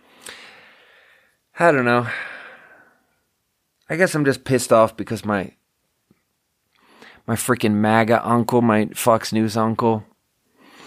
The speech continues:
he just has so much ammunition there where he's like, "We can't even go into San Francisco anymore. San Francisco's dead. It's over." And then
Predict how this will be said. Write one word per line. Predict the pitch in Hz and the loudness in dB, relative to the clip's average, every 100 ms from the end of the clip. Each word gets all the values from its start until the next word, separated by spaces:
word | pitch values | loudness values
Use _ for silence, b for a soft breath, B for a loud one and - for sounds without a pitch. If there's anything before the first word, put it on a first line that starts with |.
| B B B - - | B B B -20 -16
he | - 113 113 117 - 64 | -6 -4 -2 -4 -6 -12
just | - 120 - - | -8 -4 -6 -8
has | - - 120 - | -6 -4 -2 -2
so | - 135 127 | 0 2 2
much | 117 120 | 2 2
ammunition | 113 113 104 104 - 101 | 2 2 2 2 0 -2
there | 95 95 | -2 -2
where | 95 | -2
he's | 98 | -2
like, | 98 95 | -2 -2
"We | 135 | -2
can't | 151 107 | 0 2
even | 90 | 0
go | 90 95 | 2 2
into | 92 90 85 | 2 -2 -6
San | 92 87 | -6 -6
Francisco | 95 90 95 - 92 | -6 -6 -6 -4 -4
anymore. | 90 87 92 B B B B B _ | -2 -2 -4 B B B B B _
San | - 156 139 | -2 2 2
Francisco's | 120 123 - 113 - 95 92 | 2 -2 0 -2 0 -2 -2
dead. | 87 98 95 92 - | 0 2 0 -4 -8
It's | 127 113 | -6 2
over." | 101 98 101 95 _ _ _ _ _ b b b b b b | 2 4 0 -2 _ _ _ _ _ b b b b b b
And | 113 120 | 0 2
then | 123 123 | 2 2